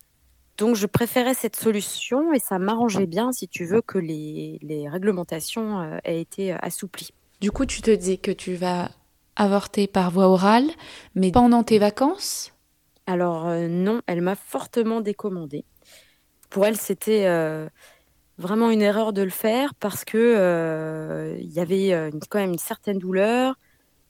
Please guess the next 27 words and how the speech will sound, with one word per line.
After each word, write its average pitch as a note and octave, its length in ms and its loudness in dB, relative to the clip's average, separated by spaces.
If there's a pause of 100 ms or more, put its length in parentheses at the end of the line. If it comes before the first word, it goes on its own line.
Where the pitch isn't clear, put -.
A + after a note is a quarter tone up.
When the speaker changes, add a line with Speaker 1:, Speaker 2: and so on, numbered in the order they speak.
(100)
Speaker 1:
On A3 140 4
était, G#3+ 480 4
euh, E3 720 0
quand F3 120 -4
même, F3 220 0
euh, D#3 580 -6 (480)
indisposés. G3+ 760 0 (640)
Donc, G3 160 -4
elle A#3+ 140 6
m'a G3 220 4
vraiment A3+ 380 0
fortement A3+ 440 -4
recommandé G3 720 -2
de, G#3 380 0
euh, D#3+ 380 0
le D#3 140 -4
faire A3 400 -2 (340)
à, F#3 220 -2
à - 60 -6
l'issue F#3+ 460 -2
de A#3+ 80 4
mes E3+ 160 0
deux E3 120 -8
semaines A3 240 -4
de F#3+ 80 -4
vacances. - 440 -12 (180)
Speaker 2:
D'accord. G3 300 -6